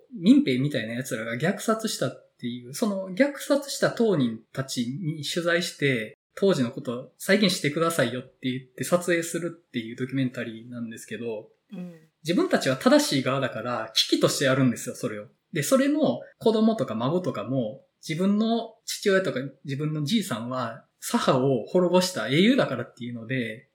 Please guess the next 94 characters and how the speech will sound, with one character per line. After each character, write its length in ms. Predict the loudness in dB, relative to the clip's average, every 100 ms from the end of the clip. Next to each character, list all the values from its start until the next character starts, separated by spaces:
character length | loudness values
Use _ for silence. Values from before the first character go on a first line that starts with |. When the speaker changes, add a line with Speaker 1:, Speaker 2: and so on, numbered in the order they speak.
| -2
Speaker 1:
嬉 260 | 8 8
し 80 | 8
そ 160 | 6 6
う 20 |
に 80 | 6
そ 100 | 2
れ 100 | 0
を 40 |
演 160 | 2 2
じ 120 | 2
た 80 | -2
り 40 |
す 140 | -4 -4
る 80 |
ん 80 | -4
で 80 | -6
す 100 | -10
よ。 80 | -16 -18 _
で、 80 | -10
そ 200 | -2 2
れ 160 | 2 2
を 400 | 2 2 2 -8 _
見 220 | 2 4
て 100 | 6
る 160 | 6 4
こ 200 | -2 -6
っ 60 | -6
ち 400 | -8 -6 -8 _ _ _
の、 160 | -8 -6
な 140 | -4
ん 100 | -6
と 80 | -6
い 40 |
う 60 | -10
か、 300 | -10 -12 -14 _ _ _
Speaker 2:
う 40 | -20
ん。 280 | -20 -20 -18
Speaker 1:
自 260 | 0 4
分 320 | 6 4 4
の 100 | 4
暴 240 | 6 8 10
力 180 | 8 6
性 320 | 6 8 8
を 200 | 4 -2 2
全 400 | 2 4 4 6
く 100 | 8
認 200 | 10 10
識 220 | 8 -2
し 160 | 0
な 100 | 2
い 40 | 2
人 180 | 2 -6
た 140 | -6
ち 140 | -6
が 80 | -8
危 220 | 0 0
機 100 | 0
と 80 | -4
し 100 | -6
て 80 | -6
そ 220 | -4 -2
れ 100 | 0
を 100 | 0
や 160 | 0 2
る 80 | 0
っ 220 | -2 -10
て 80 | -6
い 180 | -2 0
う 20 |
の 120 | 0
が 100 | -2
伝 340 | 4 10 10 10
播 200 | 6 4
し 120 | 2
て 100 | -2
い 180 | -4 -4
っ 20 |
て 100 | -2
る 100 | 2
の 100 | 2
を 40 | 4
見 120 | 2
せ 180 | 4 2
ら 120 | 4
れ 100 | 0
る 200 | -2 -2
グ 80 | 2
ロ 120 | 2
テ 140 | 4 2
ス 160 | 0
ク 100 | -6
さ 120 | -6
っ 180 | -6 -8
て、 280 | -8 -8 -8